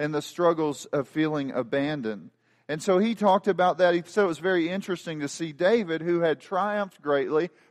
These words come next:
but at the same time had experienced great sorrow. And he, he's real open about that, and he's sharing, um, with us about that.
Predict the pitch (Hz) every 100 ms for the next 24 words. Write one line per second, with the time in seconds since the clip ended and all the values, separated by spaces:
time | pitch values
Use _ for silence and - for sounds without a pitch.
0 | - 190 190 190 214 196 196 214 202 185
1 | 156 - 151 - 170 170 180 165 - 160
2 | 147 - - 220 208 156 147 151 - -
3 | 185 190 - 190 185 226 202 - 202 220
4 | 196 151 147 139 143 139 131 147 156 156
5 | - - 196 208 165 143 - _ 147 143
6 | 139 147 160 - - 147 - - 135 127
7 | 147 165 110 104 104